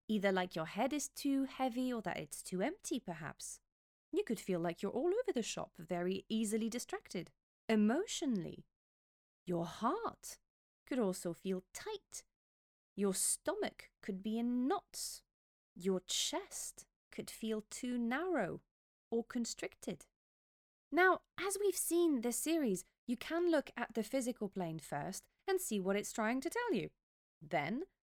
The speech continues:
cross-check that newly found information with the stuff that's on your mind. Look at the bigger picture.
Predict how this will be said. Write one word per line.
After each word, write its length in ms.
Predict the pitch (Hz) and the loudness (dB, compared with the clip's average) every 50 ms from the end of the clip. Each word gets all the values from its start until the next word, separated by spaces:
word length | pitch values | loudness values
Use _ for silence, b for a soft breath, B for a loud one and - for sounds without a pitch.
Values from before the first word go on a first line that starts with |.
| _ - | _ -4
cross-check 680 | - - 330 339 - - - - 180 196 - - - _ _ - | 2 4 4 4 4 2 -2 0 0 0 -2 -4 -12 _ _ -2
that 280 | 180 156 - - - - - | -2 -2 -2 -4 -8 -10 -4
newly 400 | 175 180 185 190 190 185 185 185 | 0 2 4 4 4 4 4 2
found 340 | - - 185 180 185 214 285 | 2 2 2 2 2 2 0
information 680 | 359 381 - 311 208 151 156 - - 320 269 349 359 _ | -2 -2 0 0 0 0 -2 -4 -6 -4 -6 -6 -8 _
with 220 | - 165 220 302 - _ - | -2 0 0 0 0 _ -2
the 100 | 370 370 | -2 0
stuff 420 | - - - - 160 160 - - - | 0 0 0 0 0 0 -2 -8 -10
that's 220 | - - - - | -10 -10 -8 -8
on 160 | 180 170 170 175 | -8 -6 -4 -2
your 140 | 196 220 | -2 0
mind. 360 | 240 311 339 285 196 165 160 - _ _ _ _ _ _ _ _ _ _ _ _ _ - | 0 2 2 0 0 -2 -6 -10 _ _ _ _ _ _ _ _ _ _ _ _ _ -4
Look 380 | 170 175 185 254 330 - - | 0 2 4 2 2 2 -2
at 100 | 311 - _ - | -10 -8 _ -6
the 60 | 254 | -6
bigger 340 | 214 - 240 240 208 240 240 | -4 -2 -2 -2 0 -2 -4
picture. 480 | - - 302 311 _ - - - - | -4 -6 -8 -8 _ -8 -8 -8 -8